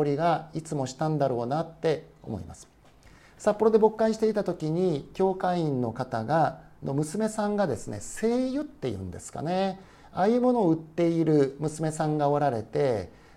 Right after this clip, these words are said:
このナルドだとかね、まあ、何種類かのその精油、小瓶ですけども、えー、私に二、三本くださったんです。で、その頃の私たちの教会では、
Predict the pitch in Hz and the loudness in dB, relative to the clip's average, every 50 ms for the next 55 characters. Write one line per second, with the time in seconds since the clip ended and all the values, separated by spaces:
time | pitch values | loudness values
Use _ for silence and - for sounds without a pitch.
0 | - - 143 139 139 139 135 139 165 196 220 214 180 147 131 117 113 110 107 110 | -6 -4 -2 0 0 0 2 4 4 6 8 8 8 6 6 4 2 0 -2 -2
1 | - 107 101 - 101 95 98 120 139 135 120 110 101 107 - 151 143 143 127 139 | -4 -6 -6 -6 -6 -6 -4 -4 -2 -2 -2 -2 -4 -6 -8 -2 -2 -2 0 0
2 | 160 185 208 208 208 - 233 208 208 170 139 - - 113 110 110 107 - - 143 | 0 0 0 -2 -4 -4 0 2 4 4 2 0 -2 -4 -4 -4 -6 -6 -6 -4
3 | 147 135 - - - 147 143 135 139 135 131 - - - 170 165 220 247 254 262 | -4 -4 -6 -4 -2 -2 0 0 0 -2 -2 -4 0 2 2 4 4 4 2 2
4 | 254 269 247 254 - - 135 107 104 117 151 165 139 107 - - - - - - | 2 0 0 -2 -2 -4 -4 -4 -2 0 0 0 0 0 -2 -8 -20 -20 -20 -20
5 | - - - - - 113 113 135 139 170 - - - 156 156 160 160 151 151 - | -20 -20 -10 -6 -4 -2 0 0 2 2 0 0 -2 -2 0 0 0 0 -2 -4
6 | - - - - 185 165 170 165 214 214 214 202 208 208 202 208 220 208 208 - | -10 -16 -18 -10 -4 -4 -2 0 2 2 2 2 2 0 2 0 0 0 0 -4
7 | 214 220 220 - - 208 202 170 113 87 - - - - - - _ _ _ - | -6 -6 -6 -6 -6 -4 -2 -2 -4 -6 -8 -10 -12 -12 -12 -18 _ _ _ -20
8 | - _ _ _ - 170 - - 214 240 247 262 269 262 220 175 151 165 - 196 | -20 _ _ _ -8 -6 -2 0 0 0 0 2 2 2 4 4 2 4 2 0
9 | 190 202 190 185 165 151 143 143 165 151 151 151 151 147 143 135 139 123 120 135 | 0 0 -2 -2 -2 -4 -2 2 2 2 2 2 2 0 0 2 0 0 2 2
10 | 135 110 - | 2 0 -2